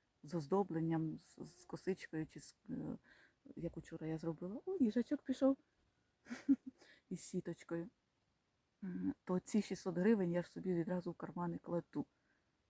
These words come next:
Там треба дуже з них багато ще чого вищитати.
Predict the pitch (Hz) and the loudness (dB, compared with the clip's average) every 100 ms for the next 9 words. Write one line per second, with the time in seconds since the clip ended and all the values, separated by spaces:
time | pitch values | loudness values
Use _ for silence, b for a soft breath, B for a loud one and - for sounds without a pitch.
0 | _ 185 190 - 185 185 185 185 185 - | _ 2 2 2 2 2 2 0 0 0
1 | 185 175 180 185 175 175 - 175 170 - | -2 0 2 2 2 -2 -6 -6 -4 -2
2 | 185 170 - - 185 180 - - - - | 0 0 -2 -4 -4 -4 -10 -12 -12 -12